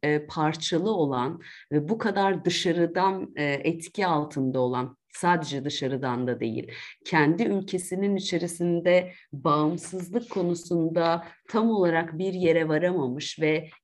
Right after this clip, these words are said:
ikilem, yani Jameson'ın söylediği anlamda bir ikilem içinde olan, bu ikilemde ne?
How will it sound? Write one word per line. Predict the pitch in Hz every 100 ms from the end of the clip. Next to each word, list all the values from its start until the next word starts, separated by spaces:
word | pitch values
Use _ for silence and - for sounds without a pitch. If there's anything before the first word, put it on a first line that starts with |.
| -
ikilem, | 165 - 185 185 185 160 -
yani | 123 117 120 131
Jameson'ın | 175 175 170 170 170 170
söylediği | 165 151 147 151 160 165
anlamda | 160 151 156 143 151 156 156 151 - -
bir | 185
ikilem | 190 175 170 - 196 196
içinde | 147 - 135 127 127
olan, | 117 120 127 170
bu |
ikilemde | 160 - 185 165 156 156 139
ne? | 190 139